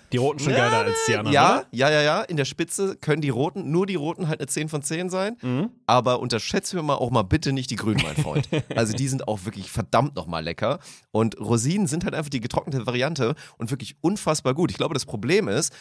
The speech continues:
Speaker 2: da geht auch mal ein Front raus an backen punkt de, löscht euch ihr Ficker. Die haben dafür gesorgt, dass Rosinen so einen scheiß Ruf haben. Weil woher kennt man Rosinen? Aus dem Stollen.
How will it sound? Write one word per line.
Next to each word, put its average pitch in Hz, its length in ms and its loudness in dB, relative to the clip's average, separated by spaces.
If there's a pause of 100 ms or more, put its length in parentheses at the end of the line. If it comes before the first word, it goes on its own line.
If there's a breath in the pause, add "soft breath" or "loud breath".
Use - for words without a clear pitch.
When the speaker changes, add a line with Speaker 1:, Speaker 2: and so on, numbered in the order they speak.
(160 loud breath)
Speaker 2:
da 151 180 4
geht 208 180 -2
auch 156 100 2
mal 135 140 4
ein 110 40 -4
Front 160 360 0
raus 120 160 2
an 107 120 -2
backen 135 280 2
punkt 117 160 0
de, 123 180 4 (200 loud breath)
löscht 139 300 4
euch 107 140 2
ihr 104 100 0
Ficker. 117 440 0 (280 loud breath)
Die 202 160 2
haben 214 120 2
dafür 175 260 0
gesorgt, 151 240 0
dass 127 160 -4
Rosinen 131 300 0
so 117 40 0
einen 107 60 -2
scheiß 98 380 -2
Ruf 104 260 -2
haben. 76 220 -8 (160 loud breath)
Weil 98 180 0
woher 117 240 4
kennt 110 240 0
man 90 120 -4
Rosinen? 147 520 2 (200 soft breath)
Aus 185 180 2
dem 202 100 -4
Stollen. - 480 -2